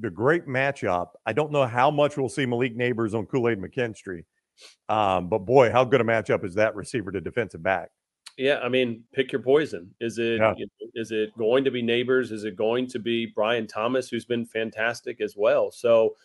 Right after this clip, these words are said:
Speaker 2: um, yeah, this is, I mean, this is good on good. And this
Speaker 1: Yep.
Speaker 2: is kind of, you know, somebody asked me, like, "Hey, what are the best rivalries in the, in the S E C?" And we talked a little bit about that, right, uh, you know, last week on this show.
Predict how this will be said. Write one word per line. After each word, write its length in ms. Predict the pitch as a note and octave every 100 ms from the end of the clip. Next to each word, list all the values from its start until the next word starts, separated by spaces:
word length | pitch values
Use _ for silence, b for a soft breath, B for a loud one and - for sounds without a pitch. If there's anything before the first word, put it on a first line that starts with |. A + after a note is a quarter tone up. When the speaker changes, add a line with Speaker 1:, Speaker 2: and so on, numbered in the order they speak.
| b b -
Speaker 2:
um, 580 | A#2 A#2 A#2 A#2 A#2+ G#2 _ _ _ _ _ -
yeah, 140 | F#3
this 180 | G3 G3
is, 200 | B3+ - -
I 40 |
mean, 260 | D#3 D3+ C3+ _ b b b b
this 140 | C3+ C3+
is 80 | C3
good 180 | F#3+
on 120 | F#3 E3+
good. 380 | F3+ A#2 - -
And 180 | B2 B2+
this 140 | C3 A#2
Speaker 1:
Yep. 80 |
Speaker 2:
is 80 | C#3+
kind 240 | A#2 C3 C3
of, 260 | C#3 B2+ A#2 D3+
you 100 | A#2+
know, 80 |
somebody 380 | A#2 D3+ D#3+ C3
asked 240 | C3+ D#3+ C3
me, 100 | A#2+
like, 220 | A#2 G#2+
"Hey, 160 | C#3+
what 240 | A#2 A#2 C3
are 40 |
the 80 | B2+
best 240 | C3 C3 A2+
rivalries 640 | A2+ C3 B2+ A#2+ A#2+ A#2
in 80 | A#2
the, 80 | A#2+
in 60 | A#2+
the 140 | A2+
S 160 | B2 B2
E 60 | A2
C?" 140 | E3
And 80 | B2+
we 80 | C#3+
talked 220 | C3 B2+
a 40 |
little 180 | A#2 A2+
bit 120 | A2
about 240 | G#2+ G#2+ -
that, 180 | A2 -
right, 200 | G#2+ G2 - -
uh, 240 | G2+ F#2+ A#2+
you 80 |
know, 80 | G#2+
last 320 | G2 C3 F3
week 160 | C3+ G#2+
on 160 | G#2 G2+
this 140 | F#2
show. 340 | - G#2 G2